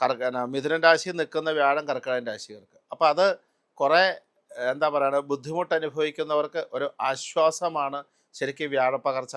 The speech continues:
എന്ന് പറയുന്നത്. അത് പല കൂറ്-, പല കൂറുകാർക്കും വളരെ കേമാണ്, പല കൂറുകാർക്കും അതിഗംഭീരമായിട്ടുള്ള ഒരു പെട്ടെന്നുള്ളൊരു കുതിച്ച് ഉയരാൻ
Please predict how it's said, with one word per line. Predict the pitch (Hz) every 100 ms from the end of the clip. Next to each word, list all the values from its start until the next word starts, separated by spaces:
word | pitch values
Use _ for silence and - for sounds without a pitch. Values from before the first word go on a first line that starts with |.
| 127
എന്ന് | 123
പറയുന്നത്. | 98 90 _ _ -
അത് | 147 160
പല | 147 165 180
കൂറ്-, | 170 156 -
പല | 151 175
കൂറുകാർക്കും | 165 156 156 151 147 175 170 _ _ _ 127
വളരെ | 123 156 190 175
കേമാണ്, | 160 165 147 151 - _ 131
പല | 131 175
കൂറുകാർക്കും | 170 160 156 147 - - 123
അതിഗംഭീരമായിട്ടുള്ള | 147 151 147 147 151 170 170 156 147 147 151 151 _ _ -
ഒരു | 143 139
പെട്ടെന്നുള്ളൊരു | - 139 185 185 165 156 156 -
കുതിച്ച് | 151 147 160 - 185 -
ഉയരാൻ | 143 151 160